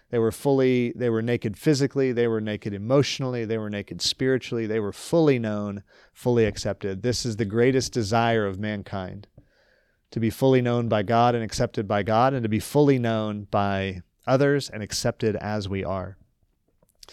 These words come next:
Naked emotionally, no secrets, no hiddenness. Um, in fact, I don't know if I, no, I don't have it in here, but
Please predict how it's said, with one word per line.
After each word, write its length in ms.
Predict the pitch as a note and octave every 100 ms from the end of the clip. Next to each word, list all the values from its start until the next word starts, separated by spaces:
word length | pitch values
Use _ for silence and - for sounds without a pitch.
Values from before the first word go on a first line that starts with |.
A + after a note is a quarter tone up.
| - - -
Naked 400 | A2+ B2 B2 B2+
emotionally, 760 | A#2 A2 G#2+ - G#2 F#2 G2+ F#2+ _ _
no 420 | A2 A2+ B2+ C#3 C3
secrets, 560 | - A#2+ - - -
no 260 | A2+ A#2+ C3
hiddenness. 720 | F2+ A2+ G#2 F2+ - - - - - _ _ _ _
Um, 560 | G#2 G2+ F#2+ G2 G2+ F#2 _ _ _ _ _ _ - -
in 80 | G2+
fact, 340 | A#2 G#2 -
I 40 | G#2+
don't 140 | C3
know 60 | B2
if 120 | -
I, 340 | G#2+ G#2 G2+ F2 _ _ _ _ _ _ _ -
no, 120 | G2+
I 80 | G2+
don't 160 | G2+
have 180 | F#2+ G2
it 60 | G2+
in 120 | G2
here, 300 | F#2+ G2+ G2
but 240 | - G#2